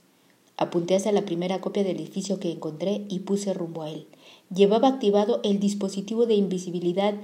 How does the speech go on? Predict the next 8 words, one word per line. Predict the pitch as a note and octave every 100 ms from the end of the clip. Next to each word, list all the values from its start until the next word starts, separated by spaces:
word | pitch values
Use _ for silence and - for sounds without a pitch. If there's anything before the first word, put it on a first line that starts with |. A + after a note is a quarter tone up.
| - - -
que | G3+
mantuve | G3 F#3 F#3 A#3 A#3+ C4 C4 - - - -
activado | F#3 F#3+ G3+ G3 G3+ A3+
para | A3 F3+
llevar | E3+ E3+ F3+ F#3+
la | E3+
Vonnegut | E3 F3 F#3+ G#3+ G#3
hasta | F#3 E3+ - F3 E3